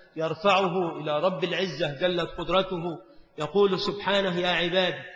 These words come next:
لو أن أولكم وآخركم وإنسكم وجنكم قاموا في صعيد واحد فسألوني فأعطيت كل إنسان مسألته، ما نقص ذلك مما عندي إلا كما ينقص المخيط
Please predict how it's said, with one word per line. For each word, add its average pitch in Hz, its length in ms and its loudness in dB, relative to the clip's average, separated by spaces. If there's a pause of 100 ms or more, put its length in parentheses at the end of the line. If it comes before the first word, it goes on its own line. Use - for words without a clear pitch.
(520)
لو 165 180 -4
أن 202 160 0
أولكم 190 680 2
وآخركم 185 840 4
وإنسكم 185 840 0
وجنكم 175 720 2 (420)
قاموا 196 400 4
في 175 180 -6
صعيد 180 480 0
واحد 190 540 2
فسألوني 185 920 -2
فأعطيت 175 460 -2 (160)
كل 185 180 -6
إنسان 180 840 -2
مسألته، 170 640 0 (420)
ما 165 180 0
نقص 190 360 2
ذلك 185 460 4
مما 170 420 -2
عندي 175 340 0
إلا 170 380 -2
كما 175 320 -4
ينقص 165 460 -6
المخيط 208 600 0